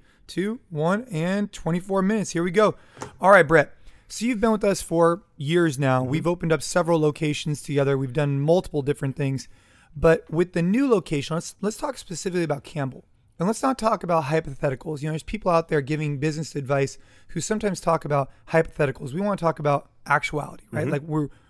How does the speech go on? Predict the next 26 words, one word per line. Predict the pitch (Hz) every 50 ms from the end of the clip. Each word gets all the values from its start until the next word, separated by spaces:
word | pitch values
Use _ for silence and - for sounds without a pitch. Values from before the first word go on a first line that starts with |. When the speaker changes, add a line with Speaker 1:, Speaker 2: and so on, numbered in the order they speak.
| _ _ -
Speaker 1:
we | - 147 147
just | 120 113 165 190 -
opened | 208 185 180 175 170
a |
new | 165 160 160
location. | 160 151 - 156 143 139 - - 156 143
Today's | 135 - 147 151 147 143 131 147
May, | 143 143 147 151 156 151 151 151 151 139 - - - - _ _ _ - -
what, | - 131 - - -
sixth, | - - - - - - - 180 170 170 - - -
seventh, | - - 160 160 143 139 147 170 - - -
Speaker 2:
Mm-hmm. | 117 101 110 143 170 -
Speaker 1:
and | - 151 143 143 147 147
we | 139 143
opened | - - 160 - - - 170 156
up | 156 156 165
on | 151 143 143
May | 143 147 147 135
first, | - - - 147 147 156 - - - -
right, | 160 131 135 143
Speaker 2:
Mm-hmm. | 139 147 147
Speaker 1:
was | 151 131
our | 139 139 123
first | - - 151 147 127 -
day. | - 147 143 151 143 - _ _ - - _ - - -
So | - - 202 202 196 190